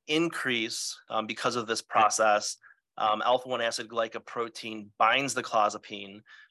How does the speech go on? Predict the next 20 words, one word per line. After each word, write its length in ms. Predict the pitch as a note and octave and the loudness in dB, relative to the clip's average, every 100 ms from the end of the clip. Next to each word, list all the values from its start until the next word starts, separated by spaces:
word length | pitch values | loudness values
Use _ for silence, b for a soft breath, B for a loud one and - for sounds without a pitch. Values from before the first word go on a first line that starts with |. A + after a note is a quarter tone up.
| - | -4
Um, 180 | G2+ G2+ | -4 -4
so 140 | A#2+ | -8
you 140 | G#2+ | -8
don't 360 | G#2+ A#2+ A#2+ B2 _ | -2 2 2 0 _
necessarily 460 | A#2+ A2 - A2 A2+ | -4 -2 -2 -2 -2
have 360 | G#2+ A2 A2 G#2+ | 2 2 2 0
a 140 | A2+ | -6
proportionate 580 | A2 - - B2 C3 A#2 | -8 -10 -6 -4 -4 -4
rise 400 | A2+ A2 G#2+ G2+ | 2 2 0 -4
in 120 | A2 | -10
your 120 | G#2 | -12
free 320 | G2 - C#3 C#3 | -12 -6 -2 2
level, 460 | B2 A2+ A2+ A2 | 4 4 2 0
although 300 | - A2 A#2 | 0 0 -2
the 80 | A2 | -6
total 400 | A2 - B2 A#2 | -10 -6 -4 -4
level 320 | G#2+ G#2 G2 | -4 -4 -6
is 140 | G#2 G2+ | -10 -8
increasing. 760 | G2+ G2+ - G2+ - - - - B B B B | -8 -8 -6 -4 -4 -6 -8 -16 B B B B
Um, 400 | A2 A2 G#2+ G#2+ | 6 6 4 -4